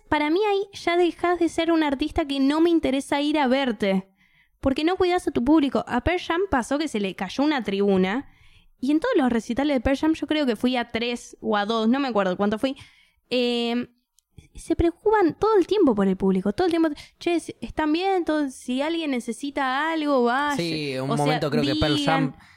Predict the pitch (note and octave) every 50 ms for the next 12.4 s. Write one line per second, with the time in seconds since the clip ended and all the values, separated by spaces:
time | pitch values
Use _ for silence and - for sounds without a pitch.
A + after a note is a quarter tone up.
0 | _ - - A#2+ A#2+ A#2+ C#3+ D3 D3 C#3 D3 D#3+ D#3 D3 C3 C3 C#3 C#3+ D3 C#3+
1 | D3+ D3+ D3 D3+ - - D#3 D3+ D3 C#3 A2+ A#2+ A#2 A2 - _ _ _ _ _
2 | - - A2 A2 A2 A2 - A2 A#2 A2+ A#2+ C3+ C3 C3 - C#3+ C3 A#2 - -
3 | D3 D3+ D3+ D3+ C3+ - C3+ B2+ A#2+ A#2 A#2 A#2 - - C3 C#3+ D3 - - C3+
4 | - E3+ D3+ C3+ C#3+ D3 D3+ C#3 - E3 D3+ C#3+ - C3+ A#2 - D#3+ C#3+ - C#3+
5 | - A#2+ A#2+ A#2 G#2+ - C3+ C#3+ D3+ E3 - - - - _ _ - A3+ A3+ G#3+
6 | G#3+ G#3+ G#3+ G#3 C#3 C3+ C3 - G3+ G3 - - C#3+ C#3 C#3+ C3 B2 A#2 A2+ A2
7 | A#2 C3+ C#3+ C#3+ - D#3+ D3+ D3+ - _ _ - A#2+ A#2 A2+ A#2+ C3 - E3+ E3
8 | - F#3 F#3 - - F#3 D3+ G#3+ - C#3+ C3+ B2+ B2+ - D3+ D3 C#3 C3+ B2 -
9 | D3+ D3 C#3+ D3+ D#3 D#3 B2+ C3+ C3 B2+ C#3+ D3 - E3+ D#3+ F3 D#3 - C#3+ C3
10 | B2+ B2+ B2 B2 A#2+ A#2+ A#2+ A#2+ A#2+ A2+ A2 A2 - C#3+ C#3 C3 C#3 C3+ B2+ -
11 | D#3 D#3+ D#3 C#3 C#3 C#3 C3 - D3+ D#3 C3+ B2+ B2+ C3 B2 A2+ B2 - - B2+
12 | C#3 E3 E3 C3+ B2+ A#2+ D3 E3+